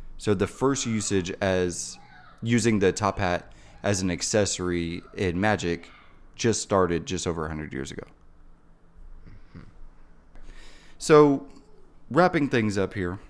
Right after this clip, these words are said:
Speaker 1: the top hat is making a resurgence, which is where you might be on the forefront of some of this stuff,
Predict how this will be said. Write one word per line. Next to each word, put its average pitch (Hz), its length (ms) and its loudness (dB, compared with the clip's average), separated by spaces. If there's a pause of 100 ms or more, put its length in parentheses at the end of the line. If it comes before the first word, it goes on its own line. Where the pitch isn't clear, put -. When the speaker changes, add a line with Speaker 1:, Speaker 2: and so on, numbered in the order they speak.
(1400)
Speaker 1:
the 117 360 2
top 156 300 -2
hat 113 260 0
is 98 400 -4 (340)
making 104 440 -2
a 82 60 -6
resurgence, - 720 -10 (240)
which 98 220 -4
is 95 120 -4
where 104 140 0
you 101 200 -2
might 98 220 -2
be 92 100 -6
on 82 120 -6
the 80 80 -10
forefront 73 560 -8
of 76 260 -10
some - 160 -12
of - 80 -14
this - 160 -14
stuff, - 360 -16